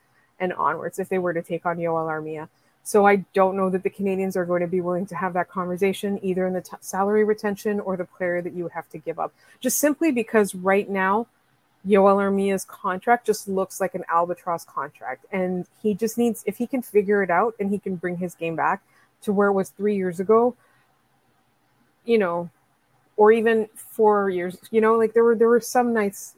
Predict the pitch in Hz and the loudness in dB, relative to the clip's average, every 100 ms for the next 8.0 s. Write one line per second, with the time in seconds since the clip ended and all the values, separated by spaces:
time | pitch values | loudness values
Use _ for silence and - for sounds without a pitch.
0 | - 190 202 202 196 196 190 190 175 175 | -4 0 2 2 0 -2 -2 -2 -4 -6
1 | 185 185 175 - 202 185 190 190 180 165 | -4 -2 -2 -4 -4 -2 -2 -2 -4 -4
2 | - - 185 127 185 180 208 - _ _ | -6 -6 -6 -6 -6 -2 -2 -4 _ _
3 | _ _ _ _ - 214 196 190 185 - | _ _ _ _ 0 4 4 2 -2 -2
4 | 226 220 - 240 240 220 202 196 180 165 | -2 0 -8 -8 -6 -2 -2 -2 -4 -2
5 | 160 165 _ - 196 190 196 185 196 202 | -2 -4 _ -10 -6 -4 -4 -2 -2 0
6 | 214 208 214 214 214 214 _ _ _ _ | 0 0 0 0 0 -4 _ _ _ _
7 | 175 185 - - 196 175 147 180 254 330 | -4 -4 -4 -6 -2 0 0 0 -2 -4